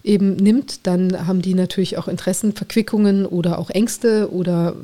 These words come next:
sonst was und man muss immer aufpassen, dass man nicht jemanden damit ins Boot holt,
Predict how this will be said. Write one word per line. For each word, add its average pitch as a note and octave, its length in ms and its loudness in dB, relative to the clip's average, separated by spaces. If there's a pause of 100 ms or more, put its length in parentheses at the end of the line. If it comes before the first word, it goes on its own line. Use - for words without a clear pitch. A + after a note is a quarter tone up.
sonst F#3 280 0
was G#3+ 220 0
und E3+ 140 -4
man F#3 100 0
muss F3+ 140 -2
immer F3 180 -2
aufpassen, F3+ 400 -4
dass F#3 180 -4
man F3+ 120 0
nicht F3 160 -4
jemanden F3 320 -2
damit F3 240 0
ins F3+ 160 -4
Boot F3 280 -6
holt, F#3 220 0